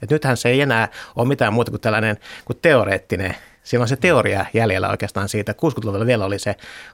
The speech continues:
konkreettia Neuvostoliiton, kommunistisen Kiinan ja muodossa ja niin edelleen.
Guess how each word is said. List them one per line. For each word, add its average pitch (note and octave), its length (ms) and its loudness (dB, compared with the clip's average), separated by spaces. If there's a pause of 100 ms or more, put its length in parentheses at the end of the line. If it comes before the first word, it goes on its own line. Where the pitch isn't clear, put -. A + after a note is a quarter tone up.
konkreettia A2+ 600 0
Neuvostoliiton, F#2+ 720 -4
kommunistisen F2+ 520 -6
Kiinan F#2 380 -8
ja F2 140 -8 (180)
muodossa F#2+ 500 -8 (340)
ja A2 60 -2
niin B2+ 160 2
edelleen. F#2+ 420 -2